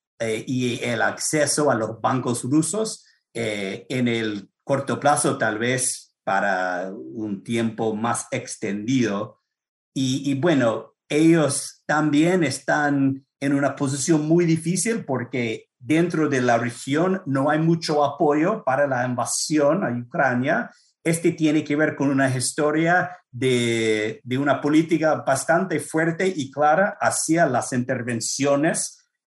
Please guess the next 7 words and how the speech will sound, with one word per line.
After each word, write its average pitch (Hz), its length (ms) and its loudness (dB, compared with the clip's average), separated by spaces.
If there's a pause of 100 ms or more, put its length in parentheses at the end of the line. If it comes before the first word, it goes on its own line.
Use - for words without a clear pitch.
(120)
y, 131 540 0
y 131 140 -2
la 123 160 2
soberanía, 123 960 0
la - 60 -4
soberanía. 135 640 -2 (360)
Y - 280 -2